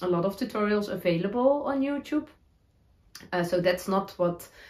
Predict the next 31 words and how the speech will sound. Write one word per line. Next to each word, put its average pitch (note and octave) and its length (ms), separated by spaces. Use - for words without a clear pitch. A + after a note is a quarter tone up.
uh, F3+ 60
if - 240
you F#3 80
search F#3 320
for F3+ 140
a E3+ 100
tutorial, G3+ 460
you, E3 380
uh, D#3+ 260
it's E3+ 180
not, E3 200
that's F3 220
not E3 240
what F3 220
you E3 80
will D#3+ 220
find D#3+ 320
there, A3+ 320
but F#3 160
it's A3 180
just G4+ 240
a G4+ 60
cozy B3 380
heart G3+ 240
jumping G3 360
mo-, F3 260
moment G3 400
every F#3 240
Friday, E3+ 640
and, D#3+ 260
uh, D3+ 40